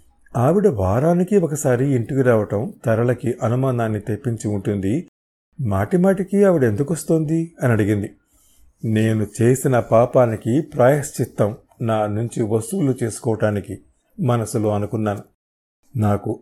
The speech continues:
అందరి మీద కసిగా ఉంది. ఎవరికి వాళ్ళు గొప్పవాళ్లే, నేనొక్కడే స్వార్థపరుణ్ణి. పైకి కనిపించే నిజం ఇది. పైకి కనిపించేవన్నీ నిజాలు కావు.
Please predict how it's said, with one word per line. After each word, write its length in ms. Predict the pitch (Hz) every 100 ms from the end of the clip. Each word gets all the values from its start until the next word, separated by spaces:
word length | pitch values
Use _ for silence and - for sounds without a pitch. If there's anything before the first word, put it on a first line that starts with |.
| 117
అందరి 400 | 113 135 127 123
మీద 360 | 110 107 107 -
కసిగా 440 | 120 - 110 120
ఉంది. 280 | 107 104 113 - - - _ -
ఎవరికి 360 | 127 147 214 214
వాళ్ళు 300 | 190 160 196
గొప్పవాళ్లే, 720 | 170 135 139 123 113 117 - _ 127
నేనొక్కడే 1080 | 123 123 113 120 _ - - 170 185 196
స్వార్థపరుణ్ణి. 760 | 156 127 117 98 110 117 110 104 - _ _ _ _ _ -
పైకి 320 | 123 127 143
కనిపించే 560 | 131 110 110 120 107 110
నిజం 420 | 104 101 104 117
ఇది. 400 | 131 95 101 127 _ _ _ _ _ -
పైకి 320 | 123 147 185 220
కనిపించేవన్నీ 840 | 180 127 190 180 196 165 156 165
నిజాలు 400 | 135 104 127 147
కావు. 460 | 147 113 104 95